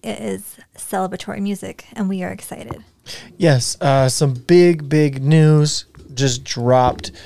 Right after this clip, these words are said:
Speaker 2: on all Disney fan heads on a Sunday before Thanksgiving of all days.
Speaker 1: <laughs> I, I know.
Speaker 2: Yes, uh, Gabriella did not believe me. We were just sitting there chilling, watching, or playing Mario. And, uh, I told her the news. She said, <laughs> "Yeah,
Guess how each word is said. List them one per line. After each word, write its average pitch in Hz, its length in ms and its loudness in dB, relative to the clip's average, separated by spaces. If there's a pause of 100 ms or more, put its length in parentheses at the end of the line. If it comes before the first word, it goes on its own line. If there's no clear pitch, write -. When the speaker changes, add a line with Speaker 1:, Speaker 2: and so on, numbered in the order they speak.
(380)
Speaker 2:
on 131 320 -2
all 143 220 2
Disney 131 280 -2
fan 120 160 -4
heads 123 240 -4
on 135 180 -2
a 127 140 -2
Sunday 160 600 2
before 135 340 -2
Thanksgiving 143 680 -2
of 117 80 0
all 120 180 2
days. 110 360 -6 (120)
Speaker 1:
<laughs> - 100 -16
I, 196 360 -4
I 220 180 0
know. 196 80 -2
Speaker 2:
Yes, 131 400 0
uh, 135 120 2
Gabriella 190 380 4
did 180 100 0
not 165 140 2
believe 147 180 2
me. 113 80 -2
We 113 80 -2
were 135 80 0
just 135 160 -2
sitting 131 140 -2
there 123 100 0
chilling, 117 340 -2
watching, 113 400 -4
or 123 120 -2
playing 135 200 2
Mario. 117 460 -2 (400)
And, 117 580 -2
uh, 117 260 -2
I 131 160 -2
told 135 400 -2
her 165 100 2
the 208 100 4
news. 208 380 2 (300)
She - 160 -8
said, - 580 -6
<laughs> - 40 -20
"Yeah, - 260 -18